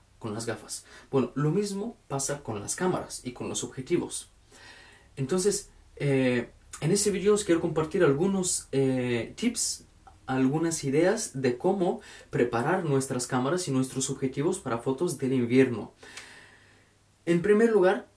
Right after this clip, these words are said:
tenemos que, tenemos que saber que, por ejemplo, eh, mañana vamos a hacer fotos.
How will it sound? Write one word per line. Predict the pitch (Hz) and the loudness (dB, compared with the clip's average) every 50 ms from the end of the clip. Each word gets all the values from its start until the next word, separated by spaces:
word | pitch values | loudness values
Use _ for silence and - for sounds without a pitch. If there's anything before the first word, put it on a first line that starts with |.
| _ _ | _ _
tenemos | - 139 143 151 165 165 - | -2 -2 0 0 -2 -2 -4
que, | - - - - 139 135 131 131 127 123 123 120 117 113 110 - - _ _ _ | -8 -8 0 2 4 4 4 4 2 2 0 0 -2 -2 -6 -8 -14 _ _ _
tenemos | - 135 143 156 180 170 - | -2 0 2 2 0 0 -2
que | - - 147 139 135 131 127 123 117 117 - _ _ - - | -4 -2 0 0 2 2 0 -2 -4 -6 -8 _ _ -12 -8
saber | - - - 131 135 147 156 156 | -6 -2 2 4 4 4 4 2
que, | - - | 0 -2
por | - 127 123 | 0 0 0
ejemplo, | 120 - 151 143 131 - 131 127 120 117 113 - - _ _ _ - - _ | 0 0 -2 -2 -2 0 2 4 4 4 4 0 -10 _ _ _ -20 -10 _
eh, | 123 120 117 113 92 | -2 -2 0 0 0
mañana | 113 123 127 135 147 175 202 202 202 214 247 - - - | 0 2 2 4 4 4 4 4 2 0 -2 -4 -6 -2
vamos | 131 143 139 139 147 - | 0 2 2 2 2 0
a | 139 | -2
hacer | 123 - 143 139 | -2 -2 -4 -6
fotos. | - - - - - - - - - - | -2 -2 -2 -2 -2 -8 -12 -12 -12 -12